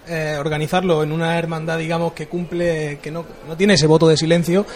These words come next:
pues imaginaros ese momento, como decía, tiene que ser completamente drástico de pasar de, de los nervios que todos conocemos del interior del templo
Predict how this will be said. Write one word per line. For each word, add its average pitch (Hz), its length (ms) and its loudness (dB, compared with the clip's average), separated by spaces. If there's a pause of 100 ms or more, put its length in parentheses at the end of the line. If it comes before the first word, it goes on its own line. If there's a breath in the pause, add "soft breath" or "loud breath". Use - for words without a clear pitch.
(200 loud breath)
pues 135 280 2
imaginaros 147 460 2
ese 175 80 2
momento, 170 320 2
como 160 140 4
decía, 151 280 4
tiene 147 160 0
que 143 80 0
ser 156 120 0
completamente 156 640 0
drástico 175 480 2
de 165 140 4
pasar 156 340 -2
de, 147 400 -2
de 135 80 -6
los 127 100 -6
nervios 160 300 0
que 131 100 -10
todos 147 200 -4
conocemos 151 500 -2
del 139 80 4
interior 139 320 2
del 143 160 2
templo 165 340 4